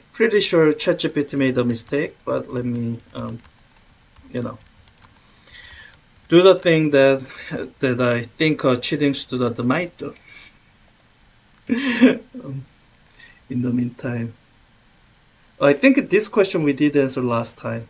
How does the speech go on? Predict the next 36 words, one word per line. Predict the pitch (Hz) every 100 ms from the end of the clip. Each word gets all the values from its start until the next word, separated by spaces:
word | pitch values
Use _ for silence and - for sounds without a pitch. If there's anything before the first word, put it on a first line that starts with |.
| -
Uh, | 123 113 113
we | 123 123
will, | 117 117 117 113 _ _ _ _ _ _ _ _ _
uh, | _ _ _ _ _ _ _ _ _ _ -
and | 165
actually | 170 180 294 226
chat | 196 294 -
G |
P | 277 254
T | 233
got | 196 170
it | 170
right. | 139 143 143 -
I | 135
think | 127 190 190
a |
lot, | 131 127 143 - _ _ _ -
it, | - - 139 - 175
it | 160
got | 175 233
it | 240
correctly | 180 180 180 156
last | 135 123 127
time, | - 117 123 147
I | 127
think, | 117 135 120 120 _ _ _ - _ _
if | 139 -
I | 127
remember | 120 127 120 117
right. | 117 - - - - _ - -
Uh, | _ _ - _ _ _ _ _ _ _ _ _ _ _ _
correct | 165 156 151
answer | 151 143 - 143
is | 131 127 -
C. | - - - - _ -
Okay. | -